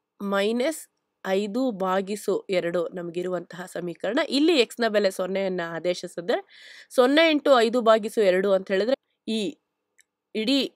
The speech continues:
ಒಂದು ಟರ್ಮ್ನ ಬೆಲೆ ಸೊನ್ನೆ ಆಗುತ್ತೆ. ಹತ್ತು ಮೈನಸ್ ಸೊನ್ನೆ ಅಂತ ಹೇಳಿದ್ರೆ ವೈನ ಬೆಲೆ ಹತ್ತು ಆಯ್ತು. ಎಕ್ಸ್ನ ಬೆಲೆ ಸೊನ್ನೆ ಇದ್ದಾಗ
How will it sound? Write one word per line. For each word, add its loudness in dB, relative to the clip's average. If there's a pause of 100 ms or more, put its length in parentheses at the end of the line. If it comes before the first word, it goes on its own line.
ಒಂದು -4
ಟರ್ಮ್ನ 0 (140)
ಬೆಲೆ 0 (120)
ಸೊನ್ನೆ -4
ಆಗುತ್ತೆ. -4
ಹತ್ತು -2
ಮೈನಸ್ -2
ಸೊನ್ನೆ -8
ಅಂತ -10
ಹೇಳಿದ್ರೆ -2
ವೈನ -4
ಬೆಲೆ -6 (340)
ಹತ್ತು -8
ಆಯ್ತು. -6
ಎಕ್ಸ್ನ -4
ಬೆಲೆ -2
ಸೊನ್ನೆ 0
ಇದ್ದಾಗ -4